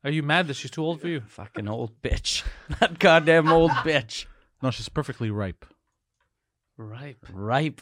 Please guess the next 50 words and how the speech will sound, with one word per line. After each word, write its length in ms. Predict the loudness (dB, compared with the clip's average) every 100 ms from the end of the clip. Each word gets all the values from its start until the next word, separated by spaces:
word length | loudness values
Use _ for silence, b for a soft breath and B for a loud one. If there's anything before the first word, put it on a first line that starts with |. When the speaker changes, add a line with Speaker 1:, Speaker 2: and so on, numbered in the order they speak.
| 0
Speaker 2:
Ugh. 280 | 4 4 2
Speaker 1:
<laughs> 460 | -8 -10 -16 -10
I 40 | 2
don't 100 | 6
Speaker 2:
Ugh. 360 | 8 8 6
Speaker 1:
thi-, 60 | 6
I 180 | 6 8
don't 160 | 8
Speaker 2:
Even, 300 | 8 8 6 4
Speaker 1:
think 100 | 4
Speaker 2:
even 340 | 4 6 6
you 380 | 6 6 6 4
l-, 280 | 0 -6 -2
enjoying 840 | 0 0 0 0 2 4 4 2 -2
the 80 | -2
company 460 | 0 -2 0 -2
of 140 | 0 0
older 300 | 0 0 -2
ladies, 520 | -2 -2 -2 -4 -4
Speaker 1:
It's 80 | -2
Speaker 2:
you 120 | -2
made 240 | 2 4 4
it 80 |
feel 320 | 4 4 2 2
Speaker 1:
disgusting. 40 |
Speaker 2:
disgusting. 840 | -2 -4 -8 -12 -12 -12 -8 -8 -4
Speaker 1:
Yeah. 240 | -4 -6 -8
Speaker 2:
She's 420 | -4 -2 -2 -4
ripe. 800 | -4 -2 0 2 2 -2 _ -20 -20 _ _ _ _ -10
Speaker 1:
Yeah. 320 | -4 -2 -2
Speaker 2:
Ugh. 240 | -4 -12 B B B B 0
It 140 | 0
feels 380 | 4 8 8 8
like 220 | 4 4
you'd 280 | -2 -2 0
go 220 | 4 6
to 160 | 6 6
a 100 | 4
bar 580 | 2 4 6 6 4 2 -8 -10
and 320 | -8 -6 -8
see 220 | -4 0 0
a 60 |
fifty-eight-year-old 880 | 0 -4 -2 0 2 2 2 2 4
woman, 300 | 4 4 2
you'd 180 | 0 -2
grab 260 | 0 2 2
her 120 | -4
tit 360 | -2 -4 -4
and 80 | -4
go, 280 | 0 2